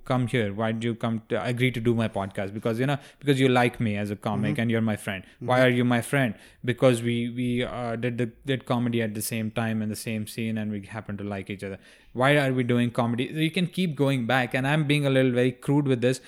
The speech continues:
Speaker 1: but the idea being, if you keep going back, you will essentially go back to the Big Bang.
Speaker 2: Yeah.
Speaker 1: Everything is just a product of what happened right before that. It's not deterministic, as in it's,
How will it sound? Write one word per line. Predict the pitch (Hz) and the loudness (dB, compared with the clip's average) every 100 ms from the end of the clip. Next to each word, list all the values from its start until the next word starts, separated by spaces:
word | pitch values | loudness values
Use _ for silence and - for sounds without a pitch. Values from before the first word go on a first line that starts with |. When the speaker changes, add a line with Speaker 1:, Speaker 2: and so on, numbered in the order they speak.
| - _ | -20 _
Speaker 1:
but | 127 131 - - | 0 0 -2 -14
the | 131 131 | -4 -2
idea | 120 127 151 | 2 2 2
being, | 143 143 | 2 0
if | 135 - | 0 -2
you | |
keep | 160 - 160 135 | -2 0 -2 0
going | 135 135 | 0 0
back, | 120 127 120 - - - | 2 2 0 -4 -20 -6
you | 135 | 0
will | 147 | 2
essentially | 127 - 135 127 127 123 | 2 0 -2 -2 -2 -2
go | 110 117 | 0 0
back | 113 110 | 0 -2
to | 120 | -4
the | |
Big | 107 104 117 101 | -4 0 0 0
Bang. | 113 110 95 - - | -2 -2 -4 -12 -12
Speaker 2:
Yeah. | 131 123 | -6 -2
Speaker 1:
Everything | 127 156 160 160 156 | 2 4 4 2 0
is | - 135 113 | 0 0 0
just | - 135 - - | 0 0 -2 -6
a | 131 | -4
product | 117 - 117 117 127 - | -4 -2 -2 0 -2 -2
of | 120 110 | -8 -2
what | 120 120 | 0 0
happened | 117 113 120 | -2 -2 -4
right | 107 107 101 | -2 -2 -2
before | 107 - 117 | -4 -2 -2
that. | 104 90 - - - | -2 -4 -8 -20 -8
It's | 139 - | -6 0
not | 156 170 135 | 0 0 0
deterministic, | 123 - 147 156 160 160 156 - 160 143 | -4 0 2 4 2 2 0 -2 -4 -4
as | 123 127 | -4 -2
in | 135 | -2
it's, | 123 123 - - | -4 -4 -4 -6